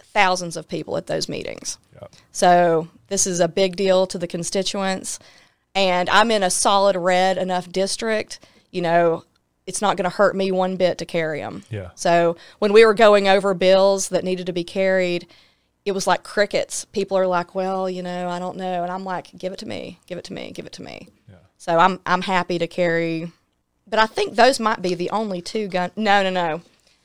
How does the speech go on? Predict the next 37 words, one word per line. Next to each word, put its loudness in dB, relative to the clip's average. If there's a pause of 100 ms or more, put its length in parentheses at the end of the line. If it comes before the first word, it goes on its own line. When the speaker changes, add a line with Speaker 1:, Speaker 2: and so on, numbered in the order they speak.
(120)
Speaker 1:
I'm 2
also 2
gonna -4
be -4
carrying -4
the -8
full -2
repeal -2
of -4
H -2
B -6
two -6
two -6
nine -6
five. 2
Speaker 2:
Tell -8
us -6
about -4
that. -6
Speaker 1:
Which -4
is -2
the 0
bill 6 (280)
that -4
they, 2
the -8
Dems 0
did 0
away 2
with -2
allowing -4
people -10
to -8
carry -6
on -6
Capitol -8
Square. -4